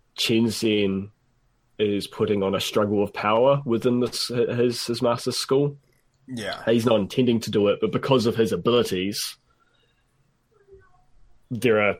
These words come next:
Speaker 1: students who are w-, are wanting him to be master and are listening to him. And so it does create some tension at, near the end of the film. But yeah, there's a training montage when he's just kind of hanging out with the other students,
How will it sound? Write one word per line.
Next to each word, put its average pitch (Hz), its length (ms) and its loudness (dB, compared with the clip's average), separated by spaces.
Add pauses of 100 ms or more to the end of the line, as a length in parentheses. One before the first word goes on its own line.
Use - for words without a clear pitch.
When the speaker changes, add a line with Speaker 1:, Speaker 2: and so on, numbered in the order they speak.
Speaker 1:
students 107 460 0
who 107 160 2
are 101 40 2
w-, 98 240 0
are 85 180 -6
wanting 101 640 -4
him 104 240 -2
to 92 100 -6
be 95 140 -4
master 98 680 -4 (160)
and 98 160 -4
are 95 60 0
listening 98 360 -4
to 98 140 -6
him. 85 280 -8 (520)
And 101 180 -6
so 113 100 0
it 98 100 0
does 120 200 2
create 104 300 -2
some 98 140 -6
tension 90 540 -4 (360)
at, 104 80 -4
near 104 180 -2
the 95 100 -4
end 101 100 0
of 98 100 0
the 92 60 -6
film. 82 400 -8 (1800)
But 123 180 4
yeah, 120 120 4
there's 110 200 2
a 107 60 0
training 113 340 2
montage 98 500 -2
when 104 160 0
he's 101 160 -2
just 107 160 -4
kind 101 200 -2
of 95 80 -2
hanging 101 380 0
out 101 220 -2
with 107 160 -2
the 113 100 0
other 107 140 0
students, - 800 -2